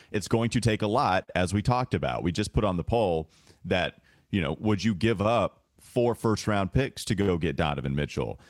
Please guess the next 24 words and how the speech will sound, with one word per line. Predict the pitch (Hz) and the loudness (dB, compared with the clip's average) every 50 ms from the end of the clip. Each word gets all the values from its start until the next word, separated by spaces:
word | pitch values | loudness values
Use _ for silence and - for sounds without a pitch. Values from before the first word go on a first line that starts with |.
| - - - - _ _ _ | -20 -20 -20 -20 _ _ _
I | - 131 139 | -2 -2 0
do | 120 110 139 196 214 214 | 2 2 2 2 0 -2
think | - - 147 175 202 - - | -2 0 0 0 -2 -2 -6
that | 131 | -6
the | 110 107 | -6 -4
Charlotte | - - 135 208 117 110 98 | -2 0 2 2 2 2 0
Hornets | 120 135 135 123 - 117 | 0 0 -2 -2 -4 -4
are | 107 | -4
going | 90 76 - 85 110 120 123 110 | -4 -2 0 0 0 2 0 0
to | - 113 | -2 -2
look | 95 82 92 98 - - | 0 0 0 0 0 0
into | 101 104 107 208 | 0 0 0 0
this, | 76 - - - - - - - - _ _ _ _ - | -2 -4 -6 -8 -12 -14 -14 -16 -18 _ _ _ _ 0
right? | 98 104 113 135 - | 2 2 2 2 2
Like, | - 123 113 107 - - _ - | 2 0 0 0 -2 -6 _ -6
especially | 120 - - 165 175 - - 165 165 170 165 151 135 | -4 0 0 0 0 0 -2 -4 -2 0 0 0 0
with | - 123 120 117 127 | 0 0 0 2 2
everything | 123 127 131 - 123 123 | 0 0 0 0 0 0
that's | 110 98 - - | 0 0 0 0
taken | - 113 104 110 95 | 0 0 0 0 0
place | - 110 104 107 101 - | 0 0 0 0 -2 -2
this | 107 92 - | -2 -2 0
offseason, | 87 80 87 92 - - - - 123 123 117 131 123 | 2 2 0 0 -2 -6 -4 -2 -2 -2 -2 -2 0
Doug, | 123 123 127 139 143 143 | 0 0 0 0 -2 -6